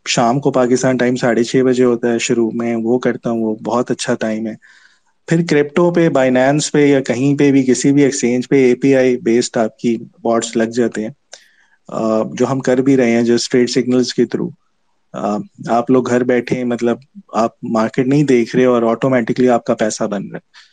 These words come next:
सिर्फ आपको क्या करना है, पीछे subscription fee देनी है, that's it। और आपका जो portfolio खुद ही run हो रहा होगा auto trades के ऊपर, Copy लगी होती है basically। तो, अ,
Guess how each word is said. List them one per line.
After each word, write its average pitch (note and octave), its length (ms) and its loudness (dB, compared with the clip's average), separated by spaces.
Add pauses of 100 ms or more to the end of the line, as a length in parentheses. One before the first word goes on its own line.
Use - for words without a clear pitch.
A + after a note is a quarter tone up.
(220)
सिर्फ C#3 300 0
आपको C3 280 2
क्या B2 200 2
करना A#2+ 280 -2
है, A#2+ 80 0
पीछे A#2 280 -4
subscription A#2+ 600 -4
fee B2 220 0
देनी G#2+ 300 -4
है, A#2+ 100 -2
that's G#2+ 360 -6
it। G2 100 -8 (520)
और A#2+ 80 -4
आपका A#2+ 360 0
जो B2+ 140 0
portfolio B2 600 2
खुद C3 220 0
ही C#3 80 4
run B2 200 0
हो A2 120 -2
रहा G#2+ 120 -2
होगा A#2 320 0 (240)
auto A#2 260 -2
trades G2+ 340 -6
के - 120 -14
ऊपर, - 260 -14 (100)
Copy A#2+ 380 -2
लगी G#2+ 280 -4
होती G#2 220 -4
है G#2 60 -4
basically। - 420 -10 (680)
तो, E3+ 380 2 (440)
अ, B2 280 0